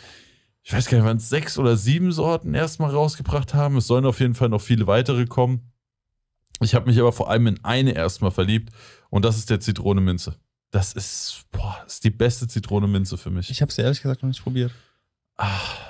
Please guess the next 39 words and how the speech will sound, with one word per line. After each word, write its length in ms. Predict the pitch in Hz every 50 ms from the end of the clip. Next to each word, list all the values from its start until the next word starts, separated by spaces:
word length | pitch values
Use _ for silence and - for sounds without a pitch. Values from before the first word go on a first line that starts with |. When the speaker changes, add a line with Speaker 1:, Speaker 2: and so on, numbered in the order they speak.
| - -
Speaker 1:
ich 320 | 120 - - - - - -
hab 160 | - 135 127
schon 160 | - 151 139
wieder 160 | 135 123 127 117
nachbestellt, 640 | 120 120 139 139 - 120 - - 117 113 113 98
weil 100 | 104 98
m-, 200 | 104 107 104 90 -
meine 220 | - 110 107 107 101
Zitrone-Minze 600 | - - 110 - - 127 131 127 123 131 139 120 117
Speaker 2:
Ja? 100 | 123 120
Speaker 1:
ist 80 | 113
schon 180 | - - 120 113
wieder 180 | 120 123 113 101
leer. 360 | 95 90 95 110 123 120 - - _ _ _ _ _ -
Speaker 2:
Ich 80 | - -
glaub, 100 | 143 170
ich 80 | 139 -
muss 140 | 139 -
mir 80 | - 131
die 100 | 127 127
Speaker 1:
Der 120 | 127 101
Speaker 2:
zu 60 | 120 123
Hause 200 | 127 135 135 127
Speaker 1:
ist, 60 | 131
Speaker 2:
erstmal 240 | 120 - - 104 95
aufmachen. 340 | 110 - - 120 123 123
Speaker 1:
der 100 | 120 95
ist 180 | 67 95 - -
so 100 | - 120
gut. 280 | 110 110 104 98 92 101
Hast 200 | 113 131 123 -
du 60 | 143
den 120 | 113 98 98
daheim? 320 | 104 98 101 90 90 95 - _ _ _ _ _ _
Speaker 2:
Ich 140 | - 127 -
hab 80 | 156 151
den 120 | 160 143
daheim, 260 | 135 127 127 120 117 113
ja. 120 | 107 95